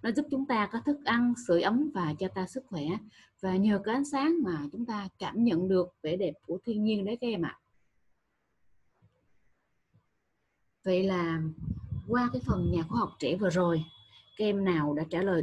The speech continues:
đúng được các câu hỏi cô đưa ra thì các em xứng đáng được phong tặng là nhà khoa học trẻ đấy. Cô chúc mừng các em nhé. À, qua cái phần ôn tập vật chất và năng lượng,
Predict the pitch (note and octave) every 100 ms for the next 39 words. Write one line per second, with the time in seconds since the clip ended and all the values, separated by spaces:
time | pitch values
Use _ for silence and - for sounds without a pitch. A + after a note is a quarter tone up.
0 | D#3 C#4+ F#4 E4 A3+ F3+ - _ _ -
1 | C4 A#3 A3 E3 F#3 A3 A3 G#3 G#3+ G3+
2 | F#3 - D#3+ F#3 F#3+ F#3 - B3+ C4+ B3
3 | C#4 C4 E3 - G#3+ G#3 A#2 D3+ D#3+ D#3
4 | C#3 D3 E3 D3+ - F#3+ F3+ D3+ - B2+
5 | F3 A#3 - _ - - E3+ E3 D#3+ A#3
6 | A#3+ E3+ D#3+ G3+ G3+ G3+ A#3+ C#4+ _ _
7 | _ _ - _ E3 E3 D#3 D#3 D#3 D3+
8 | _ _ _ - B4+ C4 B3 F#3+ E3+ A#3
9 | G#3+ E3+ _ F#3 F3 C#4+ C#4+ F3 G#3+ A3
10 | F#3+ C#3+ D3+